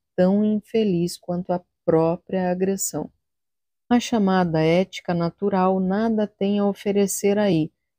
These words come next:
exceto a satisfação narcisista de permitir que alguém se julgue melhor do que os demais. A ética que se apoia na religião introduz nesse ponto as promessas de um além melhor.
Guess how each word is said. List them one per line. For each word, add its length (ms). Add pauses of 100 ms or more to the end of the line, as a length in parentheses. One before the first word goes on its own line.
exceto 800
a 80
satisfação 920
narcisista 1300
de 120
permitir 800
que 120
alguém 480
se 300
julgue 360
melhor 640
do 160
que 160
os 140
demais. 760 (260)
A 180
ética 560
que 100
se 160
apoia 460
na 120
religião 720 (520)
introduz 800
nesse 360
ponto 500
as 120
promessas 800
de 120
um 120
além 300
melhor. 480